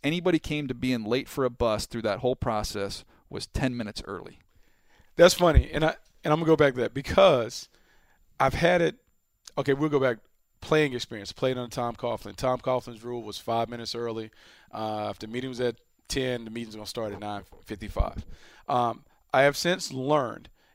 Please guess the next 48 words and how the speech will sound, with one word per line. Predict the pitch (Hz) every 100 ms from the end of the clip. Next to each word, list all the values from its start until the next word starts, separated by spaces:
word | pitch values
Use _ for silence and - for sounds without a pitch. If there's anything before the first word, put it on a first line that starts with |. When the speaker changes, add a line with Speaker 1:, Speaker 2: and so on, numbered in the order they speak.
| _
Speaker 2:
in | 117 117 110 -
taking | - 123
sports | 120 - 127 -
psych | - 123
classes, | - 127 123 120 123 120 117 - - -
uh, | 101 101 104 101
Doctor | 92 -
Silver | - 120 117 110 110
at | 113
North | 101 110
Carolina, | - 107 110 107
we | 104 101
had | 101
Anson | 98 95 95
Dorrance | 113 117 110
and | 104
people | 110 101
come | 98 110
in. | 107 - - -
And | -
the | 113
one | 123 175
thing | 175
they | 160 147
said, | - 135 113
if | 98
you're | 143
gonna | 143
have | 120 104
one | 107 139 170
rule, | 170 135 - _ _ _
if | - 101
you | 165
put | - 135 - _ _
be | 147 165 -
on | 156 165
time | 160 175 170 147 -
as | 131 120
the |
rule, | 131 160 170 - - _ _ _ -
it | 151 160
encompasses | 156 - 165 151 143 - 139 - - _
everything. | 147 151 127 117 104
Because | 98 117 147 135
to | 135
be | 113 156 269
on | - 196 190
time, | 208 196 147 110